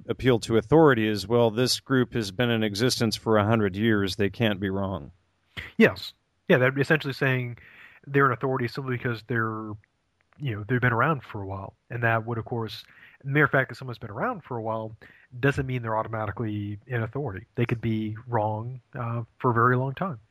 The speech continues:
Speaker 1: Right, yeah. It, it, like you were saying earlier, this professor accusing you of being a freshman, so therefore you,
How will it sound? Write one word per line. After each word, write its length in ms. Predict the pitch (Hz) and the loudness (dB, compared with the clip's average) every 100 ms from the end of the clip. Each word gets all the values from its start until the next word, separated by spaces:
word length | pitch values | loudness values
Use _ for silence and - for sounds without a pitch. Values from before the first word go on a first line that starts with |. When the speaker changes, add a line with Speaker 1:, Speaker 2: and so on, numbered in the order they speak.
| _ _ - | _ _ -4
Speaker 1:
Right, 280 | - 139 113 120 | 4 6 6 6
yeah. 220 | 135 104 | 4 4
It, 320 | 101 117 117 | 0 -2 -2
it, 180 | 123 113 - | -8 -10 -10
like 360 | 123 127 113 113 | 2 4 4 2
you 80 | |
were 120 | 113 107 | 0 2
saying 720 | 110 117 107 104 104 101 - | 2 4 4 2 0 -2 0
earlier, 460 | 123 143 110 101 | 4 6 4 2
this 280 | 98 110 98 | 0 0 -2
professor 540 | - 113 113 117 - 113 | -2 -2 2 4 4 0
accusing 440 | 104 123 104 110 | 2 0 2 2
you 120 | 107 | 2
of 80 | 98 | 2
being 220 | 95 107 | 2 2
a 60 | 101 | 2
freshman, 440 | 98 135 - 110 | 4 4 4 0
so 120 | 101 104 | -2 2
therefore 360 | 110 101 113 | 0 2 2
you, 160 | 104 | 2